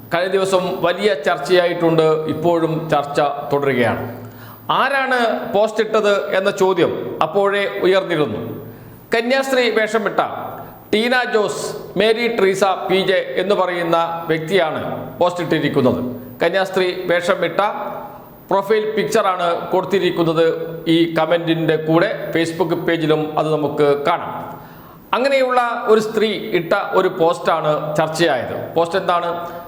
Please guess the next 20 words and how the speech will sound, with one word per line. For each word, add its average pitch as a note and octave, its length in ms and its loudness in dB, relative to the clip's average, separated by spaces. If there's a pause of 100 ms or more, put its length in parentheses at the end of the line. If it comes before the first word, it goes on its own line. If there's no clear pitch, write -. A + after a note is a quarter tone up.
(320)
"അന്നേരമെങ്കിലും A#3 1000 2
ആരെങ്കിലും G#3+ 680 0
ഒരു G3+ 140 4
ബോംബെറിഞ്ഞ് F#3 680 2 (180)
തീർത്ത് G3+ 340 4
കളയണം D#3+ 640 2
അവനെ. C3+ 460 0 (320)
നല്ല E3 200 0
മനുഷ്യനായ F3 680 0 (140)
രാജീവ് F#3+ 380 0
ഗാന്ധിയെ F3+ 440 2
തീർത്ത D#3+ 640 0
ഈ F3 100 2
ലോകത്തിന് D#3+ 800 0
അതൊക്കെ D#3 640 0
പറ്റും." - 460 -4 (340)
ഇതായിരുന്നു D#3+ 760 2
ടീന F3 280 2
ജോസിന്റെ D3+ 760 0 (220)
കമന്റ്. F#3+ 280 0